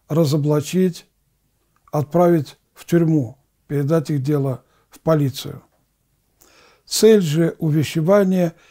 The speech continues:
есть любовь от чистого сердца. Подобное писал и Ава Дорофей, когда он говорил: «Даже не подходи к человеку со словами обличения,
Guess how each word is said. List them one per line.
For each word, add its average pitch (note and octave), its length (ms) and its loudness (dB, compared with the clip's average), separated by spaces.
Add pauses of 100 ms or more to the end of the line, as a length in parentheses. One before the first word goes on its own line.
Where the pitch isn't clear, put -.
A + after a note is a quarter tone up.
(240)
есть G3 320 2
любовь D3+ 560 0 (400)
от D3+ 160 -2
чистого E3+ 480 -4
сердца. C3 640 -12 (1000)
Подобное E3+ 500 2
писал E3+ 440 -2
и E3 340 -4
Ава D#3 300 0
Дорофей, F3+ 680 0 (720)
когда D#3+ 280 0
он D#3 140 2
говорил: D3+ 540 -2 (480)
«Даже F3 640 0 (100)
не E3+ 200 -2
подходи F#3 580 0
к B2+ 80 -12
человеку D#3 800 -2 (340)
со - 220 -2
словами E3 560 2
обличения, D3 1120 -4